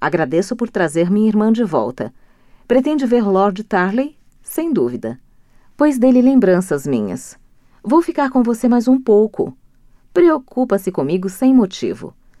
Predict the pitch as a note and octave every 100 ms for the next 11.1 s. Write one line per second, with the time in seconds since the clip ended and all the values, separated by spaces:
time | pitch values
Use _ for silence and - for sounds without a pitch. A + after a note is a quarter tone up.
0 | _ - G#3 G#3+ F#3 G#3 F3+ C#3+ C#3+ A3
1 | - D3+ C3 C3 A3 D4 C#4 F#3+ B3 C4
2 | - C#4+ - B3 B3+ D3 F#2 - - B2
3 | - - _ _ _ - F4 E4 C4+ G3+
4 | F#3 D3+ C3 C#3+ C3 D3 - G3+ A3+ G#3
5 | - C3 C3 C3 C4 A#3 A#3 A3 G#3+ A3+
6 | A3+ A3 - A2+ - _ _ _ _ _
7 | _ - D3 D3+ - B3 D#3 C3 - B2+
8 | G2+ - _ _ _ _ - D#3 F3+ F3
9 | D#3+ C3+ - - - F#3+ F#3 - B3+ C4
10 | C4 - - _ _ _ _ - A#3 C4